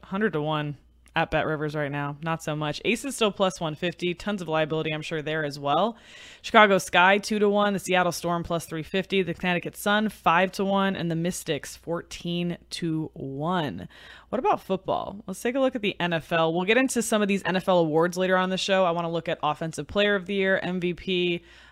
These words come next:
uh, even a team to win their division. So a couple futures and awards, I guess. But we can also look at the lines for the Rams and the Chargers because we have the first week lines out.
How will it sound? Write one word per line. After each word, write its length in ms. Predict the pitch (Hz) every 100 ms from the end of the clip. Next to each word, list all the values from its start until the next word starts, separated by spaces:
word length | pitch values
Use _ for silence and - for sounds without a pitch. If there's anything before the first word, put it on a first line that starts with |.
| -
uh, 60 | -
even 220 | 196 196
a 40 |
team 220 | - 190
to 80 | 180
win 140 | 175 170
their 100 | 160
division. 600 | 156 165 147 165 160 160 - - -
So 160 | - 165
a 20 |
couple 240 | 190 170
futures 540 | 170 175 170 175 170 160
and 180 | 165
awards, 420 | 165 160 165 170 170
I 60 |
guess. 400 | 170 170 175 - - -
But 340 | 185 170 - _ _ - - _ _ _ _ _ -
we 120 | 196
can 120 | 214 226
also 240 | 311 302
look 260 | 214 214 -
at 340 | 170 170 - _
the 100 | -
lines 460 | 165 160 185 180 175
for 120 | -
the 100 | 165
Rams 260 | 160 165 165
and 80 | 156
the 60 |
Chargers 420 | - 180 185 170
because 240 | 151 165 156
we 80 | 156
have 240 | 165 170
the 80 | 170
first 300 | - 160 -
week 160 | 147
lines 280 | 151 160 175
out. 300 | 147 139 131